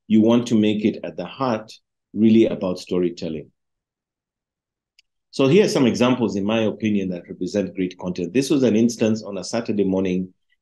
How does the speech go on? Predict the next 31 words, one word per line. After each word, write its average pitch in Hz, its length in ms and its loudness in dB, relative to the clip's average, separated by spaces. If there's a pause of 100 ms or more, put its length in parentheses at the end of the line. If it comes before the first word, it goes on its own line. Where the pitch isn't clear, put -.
and 90 280 -6
K 135 160 2
C 120 240 2
B 104 340 6
decided 101 440 -4
to 101 80 -8 (120)
post 101 340 -4
this 95 260 -2
thing, 98 300 -2
which 98 160 -4
is 92 120 -4
a, 90 80 -2
basically 92 380 -4
a 82 60 -4
meme, 123 380 2 (400)
and 92 220 -4
they're 95 160 0
basically 107 400 2
giving 98 260 0
a 104 80 -4
shout 104 320 -2
out 95 220 -2
to - 80 -18
Coop 120 260 -2
Bank 107 280 0
and 87 140 -8
basically 92 420 -4
making 90 420 -6
fun 90 180 -4
of 78 160 -8
them. 73 240 -12